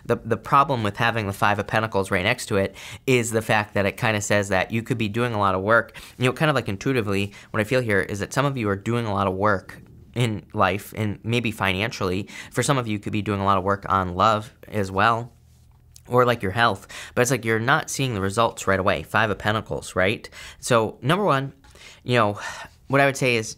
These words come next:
I feel like you need to stay focused, and I feel like that can be very hard to do when you're not seeing results. And, I mean, like, the, the best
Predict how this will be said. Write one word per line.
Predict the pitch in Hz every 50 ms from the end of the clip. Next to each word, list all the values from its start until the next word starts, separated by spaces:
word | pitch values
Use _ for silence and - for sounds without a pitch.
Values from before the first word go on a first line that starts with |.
| _ _
I | -
feel | 127 - 156
like | 143 139
you | 131
need | 120 113 107
to | 110
stay | - - - 104 92 90
focused, | - - 87 80 78 - 64 - - - - - - - - - - - - - _ _ _
and | - 120 117 113 -
I | - 120
feel | 117 - 147 147
like | 139 -
that | 120 117 -
can | 120 107
be | 101 98 95
very | 98 110 104 101 110 113
hard | 107 107 110 98 98 98 98 -
to | 104
do | 92 92 101 95 87
when | 87 95 95 92
you're | 92 92
not | 92 92 95 92 - -
seeing | - - 95 90 90 87
results. | 87 90 90 92 92 87 - - - - - - - - - - - - - - - - - - - - - - -
And, | - 143 127 120 117 117 - - - - - - - -
I | -
mean, | 127 127 120 117 113 113 110 110 - - - - - - - - - - - - - - _ _ _ _ - - -
like, | 107 117 120 110 101
the, | 120 127
the | 123 127 123 127
best | 113 101 - 127 131 143 - - - - -